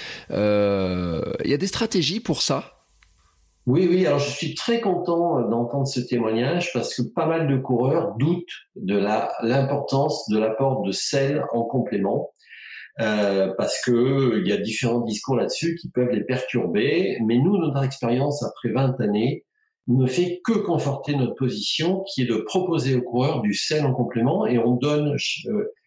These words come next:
Speaker 2: l'organisation donne le jour, euh, des contrôles des dossards, donc le premier jour sur place, avant que la course démarre, euh, un petit sachet dans lequel il y a de quoi prendre environ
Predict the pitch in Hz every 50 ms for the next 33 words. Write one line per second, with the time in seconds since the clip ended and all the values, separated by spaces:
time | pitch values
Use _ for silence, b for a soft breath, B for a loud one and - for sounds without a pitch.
0 | B _ 120 131 156 175 160 160 156 147 139 131 - - 151 143 131 123 107 135
1 | 139 143 139 127 113 110 104 - 147 196 208 196 - - - - 110 113 107 95
2 | 104 113 113 - 123 127 131 - - 127 123 123 120 107 104 104 98 110 110 110
3 | - - 117 120 127 117 101 95 92 - - 101 - - 147 131 120 104 110 117
4 | 113 - - - - - - 117 120 127 - - - - 123 127 131 131 - -
5 | - - 101 95 - 175 165 185 - - - - - _ _ _ _ B B B
6 | B B B B B B - - 120 120 120 123 131 123 - 165 160 107 - 196
7 | 185 - 160 139 131 - - 185 196 175 151 135 127 120 120 - 170 170 143 131
8 | 120 123 123 - - 156 156 151 - - 143 139 143 127 110 107 110 113 107 113
9 | 135 165 - -